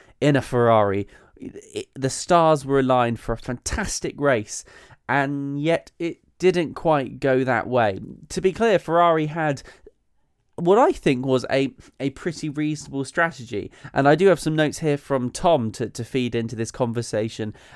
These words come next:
as well, because I think we, we sort of maybe will disagree a little bit on, on Ferrari's performance. But Ferrari had to try something new. And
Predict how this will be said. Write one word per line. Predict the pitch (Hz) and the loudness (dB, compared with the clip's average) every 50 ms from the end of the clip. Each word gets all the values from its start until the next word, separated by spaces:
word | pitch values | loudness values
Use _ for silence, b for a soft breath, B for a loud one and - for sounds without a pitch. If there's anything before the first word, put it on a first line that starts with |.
| B - | B 0
as | 120 117 120 117 113 | 4 4 4 4 4
well, | 127 139 139 120 104 101 | 4 6 6 6 6 4
because | 90 110 - - 113 | 0 -4 -6 -4 -2
I | 117 117 | -2 -2
think | 117 143 143 131 - | 0 -2 -2 -2 0
we, | 127 127 123 117 | -2 -2 -2 -2
we | 98 120 127 | -2 -2 -2
sort | 120 - 139 131 | -2 -2 -2 -4
of | 123 117 113 113 110 - _ _ - | -4 -4 -6 -10 -12 -16 _ _ -8
maybe | 127 135 131 131 117 127 | -4 -2 0 0 0 0
will | 120 120 113 | 0 -2 -2
disagree | 117 117 - 127 123 127 127 127 | -4 -4 -4 -4 -2 0 0 0
a | 120 | 0
little | 110 110 135 110 | 0 -2 -4 -4
bit | 98 110 104 - | -2 -2 -2 -2
on, | 104 107 107 101 - | -2 -4 -4 -4 -6
on | - 113 110 110 107 104 | -8 -6 -6 -6 -8 -12
Ferrari's | - - 123 117 117 117 117 110 107 104 - | -8 -4 -2 0 2 2 0 0 -2 -6 -8
performance. | - 110 - - 127 120 107 98 92 - - - - - - - _ _ _ _ _ - - _ _ _ _ _ _ _ _ _ _ _ _ - B B B B B | -14 -16 -8 -4 -4 -4 -4 -4 -8 -12 -16 -18 -20 -20 -20 -20 _ _ _ _ _ -20 -20 _ _ _ _ _ _ _ _ _ _ _ _ -20 B B B B B
But | - 151 156 | 0 2 4
Ferrari | - 185 196 202 214 214 196 180 160 | 6 8 8 10 10 8 8 6 4
had | 160 170 156 151 | 2 0 -2 -2
to | - 131 | -2 -4
try | - - - 139 131 123 | -4 -2 0 2 0 0
something | - - 127 117 113 - 113 110 107 104 | 0 -4 -6 -8 -6 -8 -8 -6 -6 -4
new. | 104 101 95 90 87 87 b b b b b b b b b - | -4 -4 -4 -4 -6 -8 b b b b b b b b b -2
And | 123 127 127 127 127 120 | 0 2 2 2 0 -2